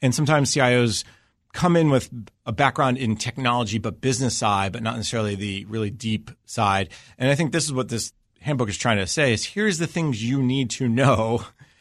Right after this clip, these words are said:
and here's why you need to know them. And then here are things you can do to, to get better at cyber, at digital services, at whatever.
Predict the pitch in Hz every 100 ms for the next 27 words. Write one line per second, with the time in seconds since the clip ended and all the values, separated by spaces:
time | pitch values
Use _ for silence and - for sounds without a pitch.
0 | _ 127 143 110 107 123 135 123 123 101
1 | 104 113 110 104 98 110 110 113 101 135
2 | 131 123 107 104 123 117 117 113 107 107
3 | 104 104 104 - 107 - 123 110 107 95
4 | - _ _ - - 185 139 110 98 95
5 | 127 104 110 143 117 98 107 95 98 101
6 | 101 95 95